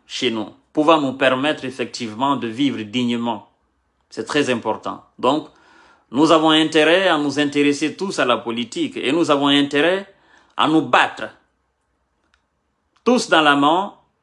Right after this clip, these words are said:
afin que cette politique devienne une politique saine.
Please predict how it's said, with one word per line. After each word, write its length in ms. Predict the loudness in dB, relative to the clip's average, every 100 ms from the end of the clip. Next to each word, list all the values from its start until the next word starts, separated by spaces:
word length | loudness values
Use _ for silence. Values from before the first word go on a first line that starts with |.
| _ _ _
afin 500 | 0 0 0 2 2
que 180 | 2 -2
cette 260 | 0 -4 -2
politique 420 | -4 -4 -6 -6
devienne 380 | -6 -6 -4 -4
une 140 | -6
politique 400 | -6 -6 -6 -10
saine. 420 | -6 -6 -6 -8